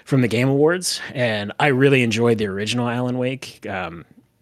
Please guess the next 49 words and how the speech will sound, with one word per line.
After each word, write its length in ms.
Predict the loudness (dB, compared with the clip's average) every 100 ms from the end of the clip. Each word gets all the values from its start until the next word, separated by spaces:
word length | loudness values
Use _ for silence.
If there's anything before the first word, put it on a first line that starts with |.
| -6
ten 260 | -4 -4 -6
years 320 | -6 -4 -6
ago-ish 720 | -6 -6 -4 -2 -2 -4 -10
when 180 | -10 -10
I 220 | -10 -12 -16 -20 _ _ _ -4
first 260 | -2 -2 0
played 200 | 2 2
it, 140 | 0
so 200 | 0 0
I 120 | -2
kinda 320 | -4 -4 -2 -2
wanna 200 | -2 -8 _
see 360 | -2 -2 0 2
what 160 | 2
it's 140 | 2 2
about. 400 | 2 2 -2 -10 -20 -18 -20 -20 _
Um, 400 | -2 -2 -2 -6 -2
but 100 | 2
I 60 | 2
held 320 | 4 4 4
off. 340 | 2 -4 -12 -8
Uh, 600 | -6 -6 -8 -6 -4 0
I 140 | 4 4
ultimately 360 | 4 0 -2
held 220 | 2 4
off 200 | 4 2
just 160 | -2 -2
knowing, 240 | -2 -2
like, 240 | -4 -6 -4 0
I, 160 | 2
I've 120 | 2 2
got 140 | 2
more 160 | 2 0
than 160 | -2
enough 280 | -6 -8 -8
other 180 | -10 -10
things 240 | -12 -12
to 80 | -12
play 220 | -6 -4
right 180 | -2 -4
now. 420 | -6 -8 -10 -12 -12
Um, 260 | -12 -12 -10
I'm 80 | -6
sure 240 | -4 -2
it'll 100 | -4
go 160 | -6 -8
on 140 | -8
sale 260 | -8 -8 -12
again 500 | -8 -8 -10 -16